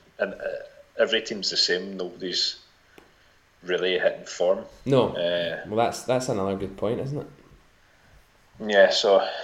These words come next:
Speaker 1: you know, you can maybe look at that and say, at some point down the line, somebody's gonna have to,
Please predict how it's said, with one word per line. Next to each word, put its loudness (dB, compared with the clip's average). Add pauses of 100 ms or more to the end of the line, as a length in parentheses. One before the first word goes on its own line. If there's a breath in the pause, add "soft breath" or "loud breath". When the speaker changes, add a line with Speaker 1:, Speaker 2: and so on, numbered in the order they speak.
(960 loud breath)
Speaker 1:
you -6
know, -4
you -14
can -14
maybe 0
look -4
at -4
that 2
and -12
say, -4 (1400)
at -4
some 2
point 2
down 2
the 2
line, 4 (1160)
somebody's -2
gonna -6
have -8
to, -6